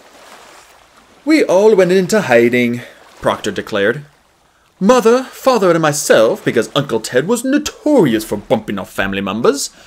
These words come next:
Anything to squeeze the whereabouts of the legendary Lionheart ring out of us and get him one step closer to the crown.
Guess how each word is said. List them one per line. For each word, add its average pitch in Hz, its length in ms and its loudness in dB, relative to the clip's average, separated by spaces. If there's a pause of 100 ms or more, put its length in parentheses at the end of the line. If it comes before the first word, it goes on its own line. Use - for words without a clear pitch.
(440)
Anything 147 580 2
to 101 160 -8
squeeze 123 260 -2
the 101 100 -4
whereabouts 101 560 0
of 98 120 -8
the 95 100 -4
legendary 107 640 -2
Lionheart 95 680 -4
ring 123 280 -4
out 185 180 -2
of 226 140 2
us - 180 -2 (320)
and 381 160 -4
get 349 220 0
him 262 120 -2
one 226 140 2
step - 300 -4
closer - 420 -2
to 117 100 -8
the 139 100 -4
crown. - 480 -2